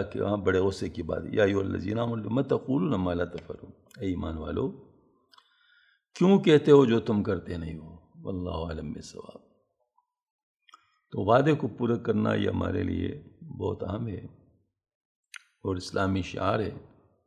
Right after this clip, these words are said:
اور جو وعدوں کو پورا نہیں کرتے ان کی بات پر کوئی، ان کی بات کا کوئی بھروسہ نہیں ہوتا، کوئی بھی اس کے اوپر اعتماد نہیں کرتا۔ اور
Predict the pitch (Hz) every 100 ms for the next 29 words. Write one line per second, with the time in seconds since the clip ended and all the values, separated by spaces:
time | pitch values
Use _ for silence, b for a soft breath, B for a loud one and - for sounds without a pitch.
0 | _ _ _ _ _ _ _ _ _ _
1 | 110 90 90 - - 71 101 104 98 107
2 | 127 104 104 107 117 110 110 113 110 113
3 | 107 107 95 92 90 101 98 107 101 113
4 | - - - _ _ _ _ 98 - 90
5 | 92 - - 104 98 82 87 87 - 98
6 | 87 85 - - - _ _ _ _ _
7 | _ _ _ _ _ _ - _ - 120
8 | 107 98 92 - - - 90 90 87 87
9 | 90 90 87 87 - 69 - _ _ _
10 | _ _ _ _ _ _ _ _ _ _
11 | _ _ _ _ _ 95 87 85 82 82